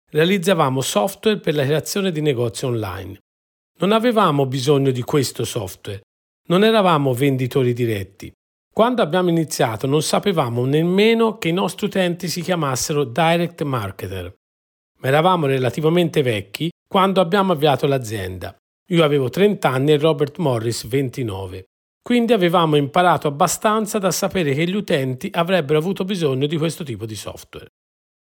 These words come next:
Non esiste una linea di demarcazione netta tra i due tipi di idee, ma le start-up di maggior successo sembrano essere più vicine al tipo Apple che al tipo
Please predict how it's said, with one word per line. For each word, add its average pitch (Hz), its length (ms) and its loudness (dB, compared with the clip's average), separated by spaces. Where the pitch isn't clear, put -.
Non 214 160 4
esiste 226 420 -2
una 175 120 4
linea 180 260 4
di 160 100 0
demarcazione 156 800 0
netta 202 340 2
tra 180 160 0
i 160 60 2
due 160 120 0
tipi 165 280 -4
di 139 120 -4
idee, 107 380 -6
ma 160 480 -2
le 156 220 0
start-up 170 560 -2
di 147 100 -2
maggior 156 320 0
successo 151 680 0
sembrano 196 420 0
essere 151 280 0
più 202 160 -4
vicine 180 380 -2
al 143 140 0
tipo 190 300 -4
Apple 117 380 -2
che - 120 -4
al 127 80 -2
tipo 120 400 -8